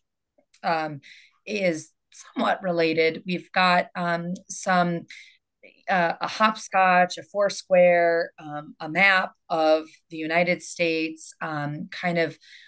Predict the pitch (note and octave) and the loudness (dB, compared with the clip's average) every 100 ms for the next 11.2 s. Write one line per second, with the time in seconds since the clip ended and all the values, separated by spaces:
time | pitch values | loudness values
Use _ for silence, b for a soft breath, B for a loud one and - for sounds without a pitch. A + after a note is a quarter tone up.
0 | B - F3+ F#3 F#3 F3 E3 - F3 F3+ | B -4 0 2 2 0 -4 -6 -8 -8
1 | E3+ E3 _ - D#3+ - D3+ D3+ - - | -10 -12 _ -20 -20 -6 -6 -6 -8 -8
2 | E3 D#3+ D#3 - F#3 - - D#3+ D#3 E3 | -8 -8 -14 -4 -2 -2 -4 -6 -6 -10
3 | E3 E3+ D#3+ D#3 D#3 D#3 D3+ D3 C#3+ C3+ | -8 -6 -4 -6 -6 -10 -10 -8 -10 -12
4 | B B _ G3+ F#3+ F#3 F3+ F#3 E3 D#3+ | B B _ -6 -4 0 2 2 0 2
5 | D#3+ D3+ D3+ - D#3+ D3 D3+ D#3+ E3 - | 0 0 -4 -8 -10 -8 -4 -2 -2 -6
6 | _ D#3+ D3 D3 D3 C#3+ C#3+ B B _ | _ -12 -10 -10 -10 -10 -10 B B _
7 | G#3 G3+ - F#3+ F3+ F#3 D#3+ D#3+ D#3+ D#3 | -4 -4 2 6 6 4 0 -2 -6 -4
8 | E3 D#3+ D3 C#3+ - - D#3 D3+ D3+ E3+ | -6 -2 -2 -2 -8 -12 -14 -12 -12 -14
9 | - F#3 E3+ E3+ D#3+ E3 - D#3+ D3 D3 | -4 -2 2 2 2 -2 -6 -6 -4 -4
10 | E3 - F3+ D#3+ D3+ D3+ - D#3+ D#3 D#3 | -8 -14 -16 -10 -8 -8 -12 -16 -16 -14
11 | D#3+ | -16